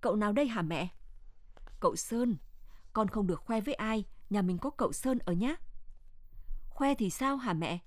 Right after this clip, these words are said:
Con thích nhà mình có cậu Sơn lắm." "Ừ, mẹ biết rồi. Cậu Sơn đang trốn người ta, mà họ biết sẽ đến đây bắt cậu ấy." "Vâng, con sẽ không nói cho ai biết, để cho cậu ấy ở đây với mẹ con mình."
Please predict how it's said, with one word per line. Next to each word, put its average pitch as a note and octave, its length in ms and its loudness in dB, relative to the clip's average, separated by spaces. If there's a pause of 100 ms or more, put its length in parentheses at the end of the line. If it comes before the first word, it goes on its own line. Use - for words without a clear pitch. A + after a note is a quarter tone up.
(460)
Con G3 160 2
thích D4+ 180 -4
nhà F#3+ 140 2
mình F3 200 4
có C4 120 -2
cậu - 240 0
Sơn B3 260 0
lắm." A3+ 220 0 (800)
"Ừ, E3 240 2 (220)
mẹ F#3+ 160 -2
biết C#4+ 180 -2
rồi. E3 360 0 (460)
Cậu - 200 2
Sơn G#3+ 280 0
đang G3+ 140 -2
trốn G#3 220 -2
người C#4+ 120 0
ta, G#3+ 320 -4 (400)
mà F#3 440 4
họ - 140 -4
biết D4+ 240 0 (300)
sẽ - 200 -2
đến F#3+ 200 2
đây G#3 120 2
bắt - 220 -2
cậu G#3 120 2
ấy." A3+ 280 -2 (920)
"Vâng, G3+ 260 2 (260)
con A3 180 4
sẽ A#3+ 140 -2
không C4+ 200 0
nói A#3 200 2
cho - 120 -4
ai B3 160 0
biết, D4+ 240 2 (320)
để F#3 200 4
cho C#4 140 -4
cậu - 160 -2
ấy A#3+ 380 -2
ở G3+ 120 4
đây A3 240 0
với E4+ 100 -2
mẹ B3 180 -2
con A3 220 2
mình." F#3+ 200 4